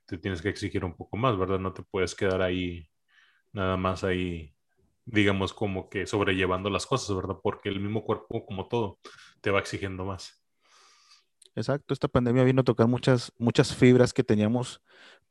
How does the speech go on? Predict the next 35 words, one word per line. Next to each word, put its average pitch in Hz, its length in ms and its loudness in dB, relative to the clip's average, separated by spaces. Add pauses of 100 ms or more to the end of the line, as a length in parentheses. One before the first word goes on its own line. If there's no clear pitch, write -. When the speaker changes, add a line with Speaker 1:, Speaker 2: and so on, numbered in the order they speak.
(140)
Speaker 2:
por 113 120 10
así 113 200 6
decirlo, 127 340 6
ahí, 113 320 6
ahí 113 220 8
olvidadas, 120 840 6 (560)
pero 120 180 4
sí, 160 120 2
en 170 100 2
lo, 127 160 2
en, 104 260 -4
yo 117 140 2
en 131 80 6
lo 135 60 4
personal 104 440 2
sí - 80 -6
me 113 80 2
ha 110 40 0
tocado 110 280 6
la 107 100 6
fibra 107 260 6
esa 110 180 4
de 107 100 8
la 101 80 2
salud, 104 420 4
del 110 120 4
ejercicio. 107 600 -4 (1300)
Ya 110 220 6
hay 110 160 8
cosas - 320 0
que, 101 520 4 (120)
que 113 100 -4
tengo 107 300 4
de 107 80 8
hábitos 107 680 2